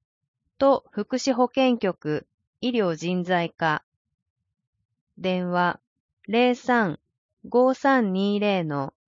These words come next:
四五一七。薬剤師については、同局薬務課。電話、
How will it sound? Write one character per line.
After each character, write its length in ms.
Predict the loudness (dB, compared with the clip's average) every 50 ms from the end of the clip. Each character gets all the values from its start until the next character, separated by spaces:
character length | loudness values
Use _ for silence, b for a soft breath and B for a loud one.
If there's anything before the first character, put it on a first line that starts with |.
| _ _ _ _ -4
四 340 | -2 0 0 2 0 2 2
五 240 | 2 4 2 2 0
一 280 | -4 -8 -10 -8 -6 -4
七。 420 | -2 -2 -2 -2 -2 -4 -6 -8 _ _ _ _ _ _ _ _ _ _ _ _ _ _ _ _ _ _ _ _ _ _ _ _ _ _ _ _ _ _ _ _ _ _
薬 280 | -4 -4 -4 -4 -4 -2
剤 220 | 0 2 2 2
師 140 | 2 0 0
に 120 | -2 -2 -4
つ 160 | -4 -2 -2
い 100 | -2 -2
て 160 | -2 -4 -4
は、 280 | -2 0 -2 -2 -2 -6 _ _ _ _ _ _
同 220 | 2 2 2 2 2
局 320 | 0 -4 -4 -4 -4 -4
薬 300 | -4 -4 -6 -4 -4 -2
務 180 | -2 -2 -4 -4
課。 260 | -4 -4 -4 -4 -4 _ _ _ _ _ _ _ _ _ _ _ _ _ _ _ _ _ _ _ -8
電 300 | -4 -4 -2 -2 -2 -2
話、 280 | -2 -2 -2 -2 -4